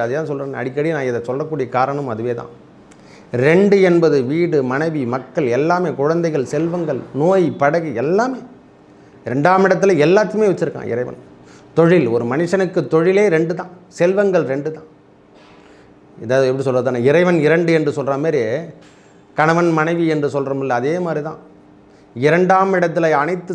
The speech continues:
செல்வத்தையும் வச்சிருக்காரு. ஒரு மனுஷனுக்கு துன்பத்தை தருதுன்னா அது ரெண்டாம் இடமா தான் இருக்கும். ஒரு மனுஷனுக்கு இன்பத்தை தருதுன்னா அது ரெண்டாம் இடமாவும் இருக்கும். சுகபோகத்தை கொடுக்குதுன்னா அது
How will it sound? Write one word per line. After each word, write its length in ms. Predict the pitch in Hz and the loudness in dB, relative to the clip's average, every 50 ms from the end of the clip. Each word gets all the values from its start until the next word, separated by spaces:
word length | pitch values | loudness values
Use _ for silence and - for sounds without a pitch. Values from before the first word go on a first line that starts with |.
| - 170 | -4 -2
செல்வத்தையும் 440 | 165 170 175 190 160 175 190 185 160 | -2 -2 -2 -6 -6 -6 -6 -6 -6
வச்சிருக்காரு. 400 | - - 135 127 113 117 - - - - - - _ _ _ _ - - - - - - - _ - - | -6 -8 -12 -10 -10 -12 -14 -14 -20 -20 -20 -20 _ _ _ _ -20 -20 -20 -20 -20 -20 -20 _ -14 -12
ஒரு 100 | - 117 117 | -8 -6 -4
மனுஷனுக்கு 480 | 127 147 160 151 185 180 175 170 180 202 175 - 165 | -2 -2 0 0 0 0 0 0 -2 -2 0 0 0
துன்பத்தை 360 | 165 170 180 180 156 175 175 147 | 0 2 0 0 0 -2 0 0
தருதுன்னா 400 | 160 160 160 156 160 156 165 185 175 147 | 2 0 0 2 0 -2 0 -2 -2 -2
அது 120 | 127 127 | -2 -4
ரெண்டாம் 280 | 127 135 147 151 156 156 147 | -2 -2 -2 -2 -2 -2 -4
இடமா 200 | 143 143 147 147 147 | -6 -4 -6 -6 -8
தான் 60 | 143 143 | -8 -10
இருக்கும். 220 | - - - - - - _ _ _ _ _ _ _ _ _ - - - - - 127 | -14 -20 -20 -20 -20 -20 _ _ _ _ _ _ _ _ _ -20 -20 -20 -8 -4 -2
ஒரு 100 | 131 131 127 | 0 0 0
மனுஷனுக்கு 440 | 131 151 170 156 190 190 175 185 202 196 147 156 | 0 -2 0 0 0 -2 0 -2 -2 0 2 2
இன்பத்தை 320 | 175 190 202 214 170 202 180 156 | 2 2 2 0 0 0 0 2
தருதுன்னா 300 | 170 170 165 165 175 196 190 160 | 2 2 2 0 0 -2 -2 -2
அது 80 | 139 127 127 | -2 -4 -4
ரெண்டாம் 300 | 135 135 165 175 185 180 170 | -2 -2 -2 -2 -2 -2 -4
இடமாவும் 320 | 165 165 165 160 165 160 156 | -4 -4 -4 -4 -4 -4 -6
இருக்கும். 240 | - - - - - - - - _ _ _ _ - - - _ - | -8 -10 -14 -20 -20 -20 -20 -20 _ _ _ _ -20 -20 -20 _ -4
சுகபோகத்தை 640 | - 156 160 202 180 175 190 214 208 233 - - 220 175 | 0 2 2 4 4 6 4 6 4 2 2 0 0 2
கொடுக்குதுன்னா 360 | 190 190 185 180 190 202 196 175 | 2 2 2 0 0 0 0 0
அது 60 | 147 | -2